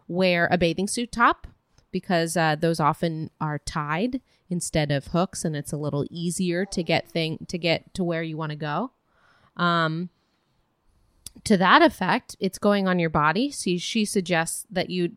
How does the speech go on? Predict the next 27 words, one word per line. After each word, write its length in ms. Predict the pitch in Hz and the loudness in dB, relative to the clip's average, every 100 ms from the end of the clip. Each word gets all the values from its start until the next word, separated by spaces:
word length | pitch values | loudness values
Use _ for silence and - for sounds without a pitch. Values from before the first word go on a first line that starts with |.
| _ | _
take 240 | 202 202 | -4 -2
a 40 | 196 | -4
shower. 460 | - 226 320 - - | -4 -2 0 -2 0
Hygiene 420 | - 240 190 190 | 0 0 -2 -4
is 140 | 180 170 | -4 -4
important. 560 | 160 277 - - - - - _ | 0 0 0 -6 -12 -18 -20 _
Make 180 | 208 196 | 0 2
sure 160 | - 185 | 2 2
that 200 | 175 - | 2 0
it's 340 | 180 165 180 | -2 -2 -4
a 60 | 160 | -4
clean 580 | - 214 214 208 185 | -2 0 0 0 -2
canvas. 720 | - 214 240 226 - - - - - - | -4 -4 -2 -2 -4 -8 -10 -10 -20 -6
Um, 420 | 165 175 170 170 - - | 0 2 0 -4 -4 2
there 120 | 190 | 4
doesn't 260 | 220 214 | 4 2
need 160 | 190 185 | 0 -2
to 100 | - | 0
be, 180 | 190 175 | 2 2
like, 300 | 160 156 - | 0 -4 -4
you 20 | |
don't 120 | 165 | -2
have 100 | 156 | -2
to 80 | - | -4
put 160 | - 160 | -2 0
any, 120 | 151 | 0
like, 180 | 139 | -4